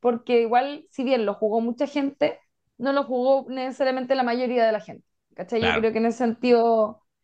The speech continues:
Speaker 1: eh, pasa repiola y funciona tan bien, como que siento que, mm, tiene un, tiene muy buenos elementos, eh, además de lo que yo recuerdo más o menos del videojuego, ya en el primer capítulo habían cosas que obviamente eran distintas y,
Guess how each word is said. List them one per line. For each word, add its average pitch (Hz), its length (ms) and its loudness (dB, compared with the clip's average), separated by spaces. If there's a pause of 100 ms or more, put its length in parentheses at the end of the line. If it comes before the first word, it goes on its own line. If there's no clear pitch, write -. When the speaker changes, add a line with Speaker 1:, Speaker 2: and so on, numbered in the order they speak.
(160)
Speaker 1:
eh, 202 200 -2
pasa 240 340 2
repiola 233 920 0 (460)
y 190 580 -6 (140)
funciona 220 400 2
tan 339 240 4
bien, 339 400 0
como 247 240 0
que 240 100 -2
siento 254 380 2
que, 240 240 4
mm, 220 320 -6 (480)
tiene 254 180 -2 (180)
un, - 80 -18
tiene 262 320 2
muy 262 240 2
buenos 349 280 2
elementos, 330 1300 0 (580)
eh, 247 580 0
además 254 400 2 (120)
de 240 420 0
lo 262 120 4
que 247 100 -4
yo 277 120 0
recuerdo 294 320 0
más 302 80 0
o 285 40 -2
menos 294 160 -2
del 294 140 -2
videojuego, 285 800 0 (300)
ya 247 220 2
en 277 80 -2
el 294 80 -4
primer 285 280 -2
capítulo 285 400 0
habían 262 240 2
cosas 285 260 -4
que 294 100 -4
obviamente 262 340 2
eran 269 200 0
distintas 285 840 2
y, 247 580 -4